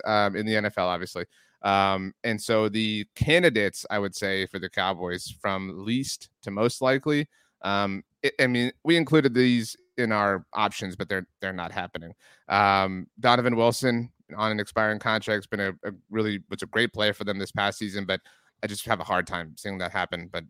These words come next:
again, it is technically an option. Leighton Vander Esch, uh, is probably their most important free agent to keep.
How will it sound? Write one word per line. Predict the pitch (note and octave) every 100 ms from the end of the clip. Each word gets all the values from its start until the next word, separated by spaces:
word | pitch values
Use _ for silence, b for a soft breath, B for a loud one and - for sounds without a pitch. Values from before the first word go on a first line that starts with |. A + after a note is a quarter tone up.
| -
again, | E3 C#3 B2+
it | C#3
is | C3 C3
technically | - A#2+ B2 A2
an | G#2
option. | G2+ G2 A2+ G#2+ -
Leighton | C#3 C#3+
Vander | B2+ C3 D3
Esch, | D3+ D#3 - -
uh, | G#2+ G#2 G2
is | -
probably | - B2+
their | B2
most | G2+ G#2 A#2+ A#2
important | G#2+ A#2+ A2
free | - F#2+
agent | G2 A2 C3+
to | C#3+
keep. | - D#3+